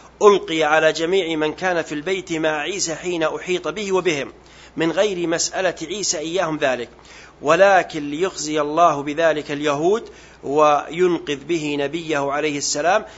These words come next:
من مكروه ما أرادوا به من القتل،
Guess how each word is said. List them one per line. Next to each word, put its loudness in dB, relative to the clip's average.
من 0
مكروه -2
ما -2
أرادوا 0
به -6
من -2
القتل، -2